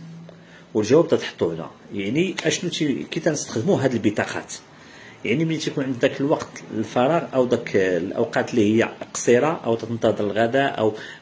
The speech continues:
غادي تتمشى في واحد المكان، يعني عندك واحد المجموعه ديال البطاقات اللي فيها مجموعه ديال المعادلات انت اللي بغيتي تحفظهم. اول حاجه تنهز السؤال، تنقرا السؤال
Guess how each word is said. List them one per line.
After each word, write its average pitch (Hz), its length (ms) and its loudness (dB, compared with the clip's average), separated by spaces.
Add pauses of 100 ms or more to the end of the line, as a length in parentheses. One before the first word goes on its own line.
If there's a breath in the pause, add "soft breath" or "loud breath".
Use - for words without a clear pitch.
(120)
غادي 110 240 0
تتمشى - 400 -4 (160)
في - 140 -4
واحد - 160 -2
المكان، 98 380 -2 (420 loud breath)
يعني 139 220 0
عندك 147 200 -4
واحد - 160 2
المجموعه 135 360 2
ديال 120 180 6
البطاقات 120 580 -2
اللي 127 100 0
فيها 139 220 -2
مجموعه 127 340 -2
ديال 120 160 2
المعادلات 120 680 2
انت 123 180 -2
اللي 165 140 2
بغيتي 113 220 2
تحفظهم. 82 400 -4 (720 loud breath)
اول 185 260 6
حاجه 190 400 2 (680 loud breath)
تنهز 131 300 6
السؤال، 127 560 0 (180)
تنقرا 101 300 -2
السؤال 139 440 -2